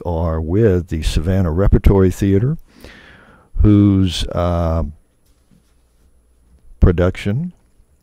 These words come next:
of, um, Jacob Marley's, uh, Christmas Carol is starting tonight at seven o'clock, seven P M, at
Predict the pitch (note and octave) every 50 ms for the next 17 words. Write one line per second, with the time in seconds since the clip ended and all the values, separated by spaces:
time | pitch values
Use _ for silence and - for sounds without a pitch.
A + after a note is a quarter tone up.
0 | _ _ _ _ _ _ - - - - - - - - - - - - _ _
1 | - - G#2 G#2 G2+ G2+ F#2 F2+ G2 G#2 G#2 G2+ F#2+ F#2+ F#2 F2 E2+ E2 - -
2 | _ _ _ _ _ _ _ _ _ _ _ _ _ _ _ _ _ _ _ _
3 | _ - - - F2+ A2 A#2 A#2+ - - G#2+ - - G#2+ G#2 G#2 G2+ A2 A#2+ A#2
4 | A#2 A2+ G#2+ G#2 G2+ F#2+ F2 - - - - - - F#2 F2 E2 E2 D#2 - -
5 | - G#3+ - - - E2+ - - - F#2 E2 D2+ F2+ C#3 A3+ - _ - - -
6 | - - - _ _ _ _ _ _ _ _ _ _ _ _ _ - F#2+ F#2+ F#2+
7 | F2 - - - - C#3+ F#3+ F#3+ A2+ G#2 F#2+ - - A2 G2 G2+ G#2+ - F3 F#2+
8 | E2 G2+ - - - - F#2+ E2 - - - - A#2+ G#2+ A#2 C#3 D3 D#3 E3 -
9 | - - - - - F3 - - _ - - - _ _ _ _ _ _ _ -
10 | - F#2 F2 F#2+ A#2 A#2 - - C3+ C3+ G#2 E2 E2 G2 B2 D3+ - _ - E2+
11 | E2 E2+ F#2+ G#2+ - - - - -